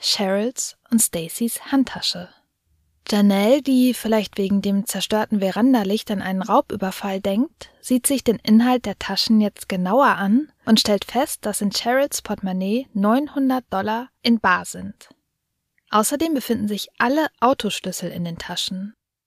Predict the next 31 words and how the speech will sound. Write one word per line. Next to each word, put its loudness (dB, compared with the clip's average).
In 8
Cheryls 4
und 2
Susies 0
Taschen -2
findet 0
sie -10
außerdem -2
Zigaretten -6
und -4
Feuerzeuge, -2
obwohl 0
die 2
beiden -2
starke -2
Raucherinnen 2
sind -2
und 4
diese 0
eigentlich -2
immer 4
dabei -2
haben. -12
Also, 0
warum 2
stehen 2
die 2
Taschen -6
auf -8
der -10
Treppe, -6